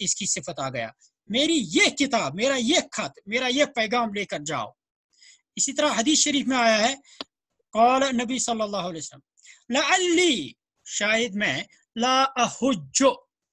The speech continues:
नहीं हज कर पाऊंगा, "बाद आमी हादा", मेरे इस साल के बाद, मेरे इस आमी, हादा आमी हादा,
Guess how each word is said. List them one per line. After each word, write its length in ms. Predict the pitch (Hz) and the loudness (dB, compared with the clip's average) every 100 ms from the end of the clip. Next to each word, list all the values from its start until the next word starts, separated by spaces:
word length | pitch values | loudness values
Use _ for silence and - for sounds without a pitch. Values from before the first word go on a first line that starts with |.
| - | -14
नहीं 280 | 190 208 214 | -8 -4 -4
हज 200 | 208 214 | -4 -6
कर 320 | - - 190 190 | -8 -8 -6 -8
पाऊंगा, 840 | - 170 165 165 180 196 135 113 _ - - _ 170 | -10 -8 -6 -6 -4 -2 -2 -6 _ -20 -20 _ -2
"बाद 380 | 277 277 240 226 220 | 0 2 2 2 0
आमी 640 | 247 262 285 311 359 427 427 | 2 4 4 4 4 4 2
हादा", 600 | 196 262 254 208 165 113 - - _ - | 2 0 0 -2 -4 -6 -14 -20 _ -8
मेरे 420 | 196 285 294 285 - | 0 2 2 0 0
इस 220 | 349 - | 2 2
साल 280 | 226 180 147 | 0 -4 -8
के 160 | 139 | -10
बाद, 240 | 117 107 - _ _ _ _ _ _ _ _ _ _ _ _ 165 | -12 -12 -16 _ _ _ _ _ _ _ _ _ _ _ _ -10
मेरे 260 | 190 208 | -4 -4
इस 360 | 226 339 262 - | -2 0 -2 -2
आमी, 720 | 226 254 262 240 294 247 160 - _ 202 | 0 2 2 2 2 2 -4 -14 _ -2
हादा 280 | 214 202 | 0 0
आमी 600 | 208 240 254 262 254 359 494 494 - _ _ _ - | 0 2 2 2 4 4 4 2 -6 _ _ _ -10
हादा, 800 | 220 262 269 226 233 202 147 - | 0 2 2 2 0 0 -4 -10